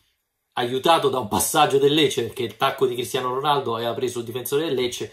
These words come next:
che poi ha calciato servendo involontariamente Higuaín solo davanti al portiere. Per cui sì, la Juve ha vinto, ha vinto quattro a zero, però c'è tanto,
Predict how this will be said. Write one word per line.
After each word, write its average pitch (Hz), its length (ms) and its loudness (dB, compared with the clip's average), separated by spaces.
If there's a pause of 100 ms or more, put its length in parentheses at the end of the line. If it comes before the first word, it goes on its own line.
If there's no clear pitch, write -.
(340)
che - 160 -2
poi 139 180 0
ha 135 80 0
calciato 127 540 0
servendo 107 600 -6 (180)
involontariamente 117 840 -4
Higuaín 110 280 -4
solo 110 200 -6
davanti 104 220 -6
al 101 60 -12
portiere. 101 480 -14 (600)
Per 120 160 -6
cui 147 360 0 (280)
sì, - 440 -6 (340)
la 127 120 -4
Juve 160 220 2
ha 151 40 2
vinto, 202 640 0 (280)
ha - 80 -12
vinto 135 300 -4
quattro 151 240 2
a 190 80 2
zero, 131 500 2
però 135 300 4
c'è - 320 -6
tanto, 135 640 -2